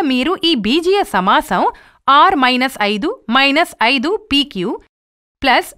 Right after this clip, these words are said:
పీక్యూఆర్ కారణాంక విభజన చెయ్యాలి అంటే మీరు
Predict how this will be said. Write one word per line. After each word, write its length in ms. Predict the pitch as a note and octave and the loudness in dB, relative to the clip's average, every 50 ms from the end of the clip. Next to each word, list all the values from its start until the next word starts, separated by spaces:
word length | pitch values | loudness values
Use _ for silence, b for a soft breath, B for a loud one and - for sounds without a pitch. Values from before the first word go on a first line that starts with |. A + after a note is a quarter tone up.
| _ _ - | _ _ 0
పీక్యూఆర్ 880 | F#4 G#4 G4+ G4+ - E4 F#4+ G4 - - - C#4+ C4+ A3 G3 G#3+ - G4 b b b b b b - C#4+ | 0 0 0 0 0 0 0 0 0 0 2 2 4 4 4 4 2 0 b b b b b b 0 2
కారణాంక 440 | C4+ D4 E4+ F#4 F#4+ G4 F#4+ F#4 F4+ B3 A3+ | 2 4 4 4 2 2 2 2 0 0 0
విభజన 300 | A#3 G#3+ A#3+ C4 C#4 C4+ C4+ - C4+ | -2 -2 0 0 -2 -2 -2 -4 -4
చెయ్యాలి 340 | B3 B3+ B3 A#3 B3 B3+ B3+ A#3+ B3 | 0 0 2 2 2 0 -2 -2 -2
అంటే 200 | A#3+ D4+ C#4 D#4 - - A#3+ C4+ | -2 -2 -2 -2 -2 -4 -2 -2
మీరు 220 | D4 D#4 D#4 | 0 0 -2